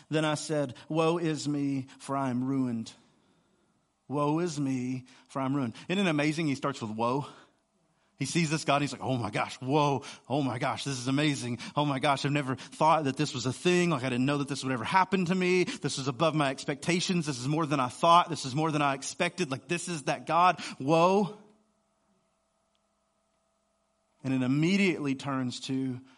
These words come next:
"I am ruined," or maybe your translation says, "I am undone," but what it means is, "I am dead.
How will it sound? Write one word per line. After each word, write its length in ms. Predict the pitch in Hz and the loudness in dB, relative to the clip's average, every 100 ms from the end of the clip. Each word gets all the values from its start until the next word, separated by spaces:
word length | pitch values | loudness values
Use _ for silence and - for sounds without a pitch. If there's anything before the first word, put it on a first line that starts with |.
| _ _ _ _ | _ _ _ _
"I 220 | 135 139 | -4 -2
am 200 | 135 120 | 0 0
ruined," 580 | 127 156 160 143 135 139 | 2 2 4 2 0 0
or 40 | |
maybe 200 | 120 123 | -2 -2
your 100 | 135 | -2
translation 500 | 131 131 123 127 127 | -2 -4 -2 -4 -6
says, 180 | 120 120 | -8 -6
"I 140 | 127 127 | -4 -2
am 160 | 120 120 - | -2 -4 -4
undone," 640 | 131 120 143 156 143 135 | -4 -2 0 2 2 -2
but 80 | 123 | -2
what 180 | 123 120 | -4 -6
it 80 | 120 | -2
means 320 | 151 151 123 | 0 0 -2
is, 100 | 110 | -6
"I 120 | 113 | -6
am 120 | 107 | -6
dead. 340 | 104 139 143 | -4 -4 -4